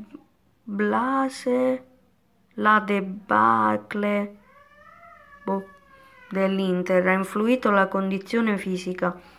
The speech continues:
Calciomercato Pescara, Otto annuncia il colpo, abbiamo preso Pepe. Il Napoli protesta,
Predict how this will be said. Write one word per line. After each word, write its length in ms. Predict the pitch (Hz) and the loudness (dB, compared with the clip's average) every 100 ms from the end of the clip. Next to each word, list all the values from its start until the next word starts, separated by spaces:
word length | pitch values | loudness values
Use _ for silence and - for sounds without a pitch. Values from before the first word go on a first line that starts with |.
| - | -14
Calciomercato 800 | - 208 208 226 226 - 254 247 | -2 -2 0 0 0 2 4 4
Pescara, 640 | 214 202 - 185 175 180 208 | 2 -2 2 2 4 4 6
Otto 260 | 254 220 | 4 4
annuncia 460 | 208 208 240 247 220 | 2 4 2 2 0
il 120 | 202 | -2
colpo, 360 | - 185 185 185 | 0 -2 2 0
abbiamo 360 | 185 233 226 | 2 0 0
preso 360 | 190 226 226 202 | 0 -2 -2 -4
Pepe. 520 | 196 185 180 180 180 - - - - | -4 -4 -2 -4 -6 -20 -20 -20 -10
Il 140 | 208 220 | -4 2
Napoli 440 | 269 277 240 214 | 4 6 4 2
protesta, 760 | 214 202 202 185 185 - 185 | 0 0 2 2 0 -2 -4